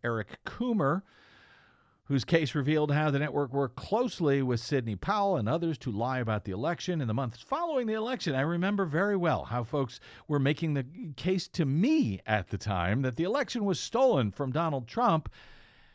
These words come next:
and they claimed, uh, part of their evidence was that Coomer, this former Dominion executive, was showing up,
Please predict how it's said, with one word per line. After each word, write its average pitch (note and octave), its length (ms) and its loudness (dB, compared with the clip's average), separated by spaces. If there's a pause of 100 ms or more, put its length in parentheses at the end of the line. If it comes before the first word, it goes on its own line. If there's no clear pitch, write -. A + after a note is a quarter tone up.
(520)
and E3+ 220 0
they E3 100 0
claimed, F3 680 2
uh, F#3 420 -12 (160)
part G#3 260 2
of F3 120 0
their D3+ 280 2
evidence D3+ 800 2
was C#3 280 -2
that C#3+ 240 0 (180)
Coomer, F3 520 0 (760)
this C3 300 -2
former C#3+ 420 2
Dominion C#3 600 2
executive, A#2 680 -2
was C3+ 360 0
showing F3 380 0
up, E3 220 0